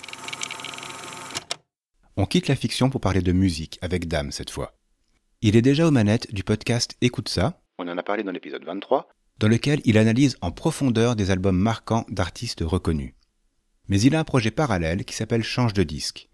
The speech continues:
et là il est plus dans l'affect. Musicalement, il est toujours à l'affût, toujours dans l'envie de découvrir.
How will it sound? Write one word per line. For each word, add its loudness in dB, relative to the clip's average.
et 2
là 2
il 2
est 4
plus -4
dans 2
l'affect. -2
Musicalement, 4
il 0
est -2
toujours 2
à 6
l'affût, 0
toujours 2
dans 6
l'envie 4
de -6
découvrir. -2